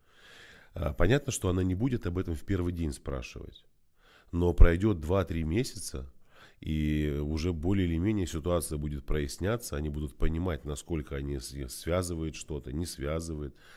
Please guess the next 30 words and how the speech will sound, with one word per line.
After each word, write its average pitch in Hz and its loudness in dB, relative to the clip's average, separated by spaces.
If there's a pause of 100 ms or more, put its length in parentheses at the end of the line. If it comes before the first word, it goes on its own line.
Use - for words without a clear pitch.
(180)
но 85 0
она 98 4
не 104 0
пойдёт 117 -2
с - -12
ним 67 -8
жить, 85 -4 (560)
чтобы 78 -4
доказать 78 -2
ему 71 -6
право 73 -2
быть 69 -6
его 65 -6
женой. 62 -8 (360)
Она 82 0
не 87 0
пойдёт 92 6
его 90 0
обслуживать, 82 -4
как 69 -8
его 76 -2
жена, 73 -4
не 73 -4
будучи 69 -6
его 65 -8
женой. 62 -10 (680)
Она 87 2
будет 90 2
верна 85 -2
себе. 67 -8